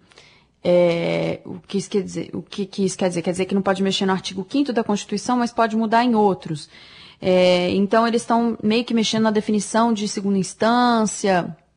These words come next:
o que, até quando que pode prender, não pode. Tem uma pec,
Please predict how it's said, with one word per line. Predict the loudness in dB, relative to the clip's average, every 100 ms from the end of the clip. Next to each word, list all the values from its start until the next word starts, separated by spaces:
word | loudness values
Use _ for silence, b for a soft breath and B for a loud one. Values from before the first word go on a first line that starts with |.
| _ _ _ -10
o | -8 -6
que, | -2
até | -2 -2 -2
quando | 0 -2
que | -4
pode | -4 -4 -2
prender, | -4 -2 0
não | -2 0
pode. | 2 2 0 B B B B -2
Tem | 2 4
uma | 4 4 2
pec, | 0 0 0 -2 -6 -6